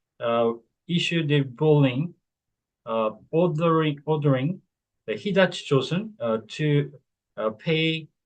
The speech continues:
the, uh, financial, uh, financi-, financial, uh,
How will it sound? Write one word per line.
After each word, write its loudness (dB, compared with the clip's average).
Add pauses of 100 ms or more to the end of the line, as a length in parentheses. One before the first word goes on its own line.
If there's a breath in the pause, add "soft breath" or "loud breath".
(400)
the, -2 (120)
uh, -4 (600)
financial, 4
uh, 0 (1300)
financi-, 2 (380)
financial, 4 (380)
uh, 0